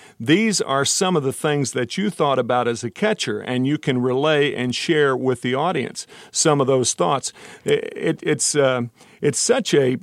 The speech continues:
a complex position to play. Um, uh, a-, another example, if, if the infield is shifted around and, and, uh, the pitcher is throwing a, a steady diet of breaking balls away,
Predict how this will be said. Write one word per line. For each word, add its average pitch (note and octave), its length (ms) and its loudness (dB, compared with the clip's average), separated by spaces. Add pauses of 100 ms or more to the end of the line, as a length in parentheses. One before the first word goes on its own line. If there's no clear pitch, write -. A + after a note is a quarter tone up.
(180)
a B2+ 300 -6
complex E3 920 0
position B2 720 -2 (320)
to C#3+ 140 6
play. D3 560 0 (160)
Um, A2+ 520 -2 (160)
uh, A#2 320 -4
a-, A#2+ 200 -6
another C3 440 4
example, B2 640 0
if, B2 220 -4 (240)
if B2+ 240 -2
the B2+ 220 -2
infield C#3 680 2
is B2+ 140 0
shifted C3+ 600 0
around B2+ 520 2
and, A#2+ 280 -2
and, A#2+ 340 0 (320)
uh, A#2 220 -2
the A#2 120 -2
pitcher C#3+ 420 0
is B2+ 160 -2
throwing C3 540 0
a, A#2 460 -6
a - 20 -2
steady C#3 440 0
diet B2+ 440 0
of G#2 160 -2
breaking C#3 440 2
balls A#2+ 360 0
away, A#2+ 640 0